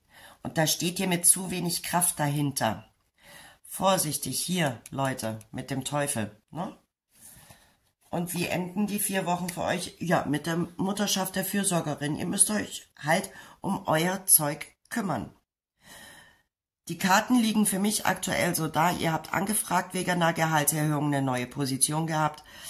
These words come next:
Aber hier zeigt's eindeutig, ihr steht euch ja selber im Weg. Der Teufel mit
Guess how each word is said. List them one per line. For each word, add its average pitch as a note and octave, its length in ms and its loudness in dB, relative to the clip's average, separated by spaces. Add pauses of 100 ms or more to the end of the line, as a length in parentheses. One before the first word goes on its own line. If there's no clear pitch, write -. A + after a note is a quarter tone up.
(220)
Aber - 340 0 (120)
hier - 460 -2 (140)
zeigt's - 340 2
eindeutig, D3+ 580 -2
ihr - 100 -4
steht D#3 260 -2
euch C#3+ 160 -2
ja C3+ 100 -2
selber B2+ 300 -2
im B2+ 100 -4
Weg. - 260 -14 (1160)
Der E3+ 120 -2
Teufel F3+ 460 2
mit D#3+ 440 -4